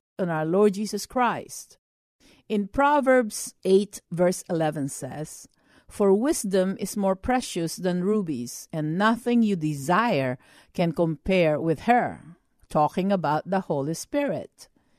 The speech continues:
In John chapter five, verse nineteen, Jesus is emphasizing that when he was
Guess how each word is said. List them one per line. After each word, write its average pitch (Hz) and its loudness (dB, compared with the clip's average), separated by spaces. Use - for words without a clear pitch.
In 180 0
John 233 4
chapter 214 -2
five, 180 0
verse 170 -2
nineteen, 175 -2
Jesus 220 0
is 185 -2
emphasizing 180 -2
that 170 -2
when 180 0
he 262 2
was 165 -4